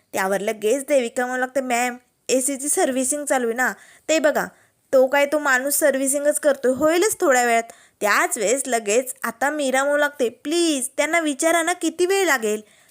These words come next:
तेव्हा देविका आता सत्याला आवाज देते आणि म्हणू लागते, "ए, अरे झाली की नाही सर्व्हिसिंग? किती वेळ लागणार आहे अजून?" तेव्हा आता सत्या वेगळ्याच आवाजात म्हणू लागतो, "मॅम, थोडाच वेळ,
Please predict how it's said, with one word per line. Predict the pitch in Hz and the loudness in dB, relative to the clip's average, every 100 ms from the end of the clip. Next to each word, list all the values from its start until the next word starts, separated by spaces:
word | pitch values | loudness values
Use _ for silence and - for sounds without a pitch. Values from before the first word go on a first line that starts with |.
| - | -2
तेव्हा | 247 214 254 | 0 2 0
देविका | 285 247 220 262 | 0 0 -2 -4
आता | 254 254 | -2 0
सत्याला | 294 320 - 311 320 | 0 0 0 0 2
आवाज | 302 277 | 4 2
देते | 285 285 220 - - | 0 -2 -4 -8 -10
आणि | 254 | -4
म्हणू | 285 | -2
लागते, | 302 302 311 339 359 | -2 -2 -2 0 -2
"ए, | 349 _ _ - | -6 _ _ -6
अरे | 277 330 | -2 0
झाली | 349 339 311 | 0 0 0
की | 320 | -2
नाही | 349 392 | -2 0
सर्व्हिसिंग? | 392 311 285 269 262 269 _ | 0 0 -2 -2 -6 -10 _
किती | 302 - 381 | -8 -2 2
वेळ | 381 | 2
लागणार | 320 277 269 254 | 2 0 0 0
आहे | |
अजून?" | 240 226 233 240 - _ _ - | 0 -2 -8 -10 -20 _ _ -4
तेव्हा | 214 190 | -2 -2
आता | 208 208 | -2 -2
सत्या | 262 - 247 - 269 | -2 -2 -2 0 2
वेगळ्याच | 269 220 262 320 | 2 2 0 0
आवाजात | 302 233 - 269 | -2 0 0 0
म्हणू | 285 277 | -2 -2
लागतो, | 269 277 | -2 -2
"मॅम, | 277 269 294 277 - - - - | 0 0 0 -4 -14 -20 -20 -4
थोडाच | 349 349 330 | 2 2 2
वेळ, | 240 | 0